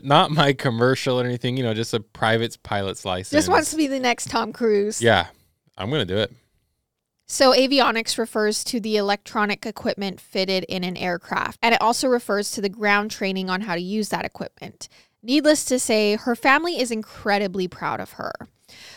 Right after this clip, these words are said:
Speaker 2: By the spring of nineteen eighty-five, after several months of service, Suzanne is promoted to the rank of Lance Corporal. She is also the first female Marine at Air Station Memphis to be named to the honor deck, an accolade reserved for the very top students.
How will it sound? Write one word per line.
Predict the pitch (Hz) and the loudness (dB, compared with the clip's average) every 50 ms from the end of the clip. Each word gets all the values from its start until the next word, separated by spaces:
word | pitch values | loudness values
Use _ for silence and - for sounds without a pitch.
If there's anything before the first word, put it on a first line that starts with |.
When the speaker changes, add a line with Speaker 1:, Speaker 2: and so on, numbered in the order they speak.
| - | 0
Speaker 2:
By | - 254 | 4 6
the | 254 269 | 6 6
spring | 262 - - 302 311 339 | 6 4 2 2 4 4
of | 359 339 | 2 2
nineteen | 311 247 220 - - 262 | 2 2 0 0 -2 -2
eighty-five, | 233 214 202 208 202 - 196 185 190 190 185 - | -2 -2 -2 -2 0 0 2 2 2 2 0 0
after | - 214 - - 240 | 0 -2 0 -2 -4
several | - - - - - 247 240 240 277 285 294 | -4 -4 -4 0 2 2 4 4 4 4 4
months | 269 220 196 196 196 - | 2 0 -2 -4 -4 -8
of | 208 190 | -8 -6
service, | - - - 196 190 185 196 185 190 - - - | -6 -4 -4 -4 -2 -2 -2 -2 -2 -2 -4 -6
Suzanne | - - - 254 226 254 247 247 285 | -6 -2 -2 0 2 4 4 4 4
is | 320 - | 2 -2
promoted | - - 320 254 220 208 214 208 | -4 -4 -2 -2 0 0 0 -2
to | - 226 | -2 -2
the | 214 202 | -4 -4
rank | 190 196 190 196 196 - - | -2 -4 -4 -4 -6 -4 -4
of | - 202 190 185 | -4 -4 -2 -4
Lance | 196 190 185 196 202 - | -2 -2 -2 -2 -4 -6
Corporal. | - - - 175 165 160 - - - - - - - - - - - - - | -10 -6 -4 -4 -4 -4 -6 -8 -10 -10 -10 -12 -14 -20 -20 -20 -20 -16 -8
She | - - - - 262 | -4 0 2 4 4
is | 254 247 | 6 6
also | 240 247 247 - 311 | 6 6 6 4 2
the | 254 240 | 2 2
first | - - 247 240 277 - - | 2 2 2 2 2 0 -4
female | - - 262 233 220 220 214 214 | -6 -6 -4 -2 0 0 0 0
Marine | 202 202 190 190 196 196 196 196 196 - - | 0 -2 -2 -2 -2 -2 -2 -2 -4 -2 0
at | - 214 214 233 240 - - | 2 4 4 4 2 0 -2
Air | 202 196 196 208 | -4 -2 -2 -2
Station | - - - 196 196 202 - 208 185 180 | -4 -2 -2 -2 -2 -2 -4 -4 -4 -4
Memphis | 180 185 185 - 190 190 - | -4 -4 -4 -4 -4 -4 -4
to | - 208 | -6 -6
be | 202 196 190 | -4 -4 -4
named | 185 185 185 190 202 208 208 | -2 -2 -2 0 0 -2 -2
to | - - - - 190 | -4 -8 -10 -8 -8
the | 214 196 - | -8 -6 -4
honor | - 214 233 254 233 202 208 | -2 0 0 0 0 -2 -2
deck, | 180 151 - - - - - - - - - - | -4 -4 -6 -6 -8 -12 -20 -20 -20 -20 -8 -6
an | 233 196 | -4 2
accolade | - - 233 247 - 269 247 240 240 247 | 4 4 4 4 2 0 2 2 2 2
reserved | 240 254 240 - 208 196 196 196 196 | 2 0 -2 0 0 0 0 -2 -4
for | - - 220 208 | -6 -6 -6 -4
the | 196 | -4
very | 190 185 180 190 185 185 190 190 | -4 -4 -4 -2 -2 -2 -2 -4
top | 185 - - - - - - - | -6 -8 -10 -8 -8 -8 -8 -8
students. | - - - - 170 170 - - - - - - - - | -8 -10 -8 -8 -8 -8 -8 -12 -14 -14 -14 -14 -14 -14